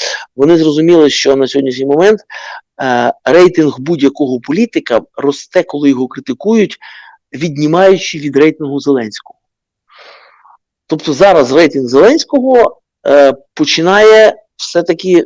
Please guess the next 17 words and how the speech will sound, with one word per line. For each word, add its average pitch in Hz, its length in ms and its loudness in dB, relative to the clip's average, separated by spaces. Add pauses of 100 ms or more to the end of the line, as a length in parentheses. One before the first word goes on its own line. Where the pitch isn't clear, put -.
(160)
з-, 127 520 -8
помітно 190 840 0 (220)
падати. 143 600 0 (300)
Це 208 200 2
не 185 160 2
в 139 100 -6
десятих, 202 600 0
це 180 160 0
не 160 120 2
в 151 80 -4
межах 240 340 2
похибки, - 560 -10 (300)
це - 160 -10
вже 139 400 2
в, 226 180 0
е, 143 480 6 (100)
відсотках. - 720 -2